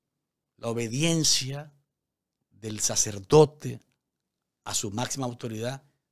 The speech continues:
no tiene discusión. ¿O vamos a decir que desobedezca para unas cosas y que obedezca para otras? Me parece a mí que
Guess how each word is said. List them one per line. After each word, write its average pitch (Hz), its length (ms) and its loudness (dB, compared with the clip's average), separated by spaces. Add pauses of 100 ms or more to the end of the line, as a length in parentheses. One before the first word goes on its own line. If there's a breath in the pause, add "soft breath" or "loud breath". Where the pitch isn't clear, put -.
no 135 180 -8
tiene 143 260 -2
discusión. 123 640 -8 (2250)
¿O 131 160 2
vamos 120 300 2
a 120 60 2
decir 117 440 0
que 107 240 -2
desobedezca 110 720 -4
para 104 180 -2
unas 113 260 -4
cosas 117 540 -6 (760)
y - 80 -18
que - 100 -4
obedezca 110 460 -4
para 95 220 -8
otras? - 680 -6 (1080)
Me 135 80 -8
parece 147 360 4
a 139 40 0
mí 131 280 -2 (400)
que 123 320 4